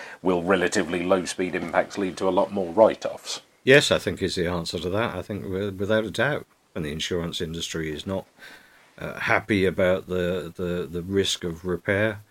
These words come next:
Speaker 2: Uh, it sees the costs as being too great and w-, will write vehicles off because it's more economic for it to do so.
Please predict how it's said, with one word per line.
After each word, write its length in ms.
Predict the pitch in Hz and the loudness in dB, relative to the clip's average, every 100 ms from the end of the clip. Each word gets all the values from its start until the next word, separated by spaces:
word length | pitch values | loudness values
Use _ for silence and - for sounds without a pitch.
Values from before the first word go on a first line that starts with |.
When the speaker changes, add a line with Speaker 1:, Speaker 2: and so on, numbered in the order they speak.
| _ _ _ - | _ _ _ -8
Speaker 2:
Uh, 220 | 87 85 | -4 -4
it 220 | - 90 - | -4 -4 0
sees 380 | - 95 90 | 2 2 2
the 80 | 95 | -4
costs 440 | - 110 95 - - | 0 0 2 -2 -4
as 200 | 87 85 | -4 -2
being 500 | 98 87 87 87 80 | 0 0 0 -4 -6
too 180 | - 101 | -2 -2
great 480 | 82 90 98 107 - _ _ _ _ | 0 0 0 -2 -10 _ _ _ _
and 440 | 101 101 104 101 | 2 4 2 -2
w-, 360 | 110 95 113 113 | -6 -6 -4 -2
will 240 | 107 104 104 _ _ _ | -2 -4 -14 _ _ _
write 320 | 110 90 - | -2 0 0
vehicles 500 | 98 98 101 98 101 | 0 2 2 0 -4
off 320 | 101 98 - - _ _ _ _ _ _ | -2 -4 -6 -16 _ _ _ _ _ _
because 320 | - 95 - | -4 -2 -2
it's 140 | - | -4
more 200 | 98 85 | -2 -2
economic 460 | 80 76 82 76 71 | -2 -4 -6 -6 -10
for 120 | - - | -12 -12
it 100 | - | -12
to 80 | |
do 200 | - - | -12 -14
so. 220 | - - | -12 -14